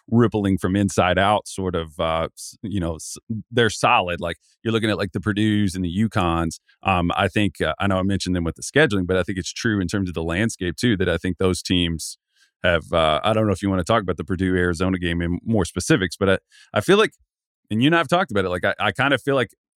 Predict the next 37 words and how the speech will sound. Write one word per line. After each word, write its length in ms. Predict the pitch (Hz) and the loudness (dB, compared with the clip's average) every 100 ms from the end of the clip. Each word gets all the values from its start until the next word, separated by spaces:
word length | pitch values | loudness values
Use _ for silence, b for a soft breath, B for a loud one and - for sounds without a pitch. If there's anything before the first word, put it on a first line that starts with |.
| _ | _
for 120 | 135 | 0
me 200 | 131 156 | 4 4
right 220 | 190 120 104 | 4 2 0
now, 160 | 117 | -2
I 60 | 113 | -2
feel 140 | 131 | -2
like 140 | 127 - _ _ _ _ | -4 -4 _ _ _ _
title's 360 | - 123 170 - _ _ _ | -10 -6 -6 -8 _ _ _
probably 640 | 151 170 190 294 339 349 | -8 -4 -2 -4 -4 -2
gonna 200 | 302 320 | 0 -2
come 240 | 285 302 285 | -2 0 0
from 200 | - 240 | 0 0
one 120 | 247 | 0
of 60 | 226 | 0
those 200 | 247 - | -4 -2
two 160 | 233 | -2
teams 320 | 214 220 214 | 0 2 2
that, 140 | 208 143 | 2 4
like, 160 | 139 120 | 4 4
that's 260 | 127 143 - | 2 2 0
just 220 | 165 - | -4 0
my 120 | 151 | 2
read 400 | 147 131 151 165 | 4 4 2 4
of, 120 | 156 131 | 2 2
on 200 | 127 139 | 0 2
it 40 | |
right 180 | 127 110 | 2 2
now. 300 | 135 139 147 | 2 2 2
Like, 180 | 127 95 | 0 0
those 240 | 123 127 | -2 -2
two 140 | 131 | -4
teams 240 | 117 123 - | -2 -2 -2
seem 140 | 120 | 0
the 80 | 101 | 0
most 260 | 104 101 - | 0 -2 0
likely, 420 | 95 101 117 123 | 0 0 -2 0
but 180 | 98 | 0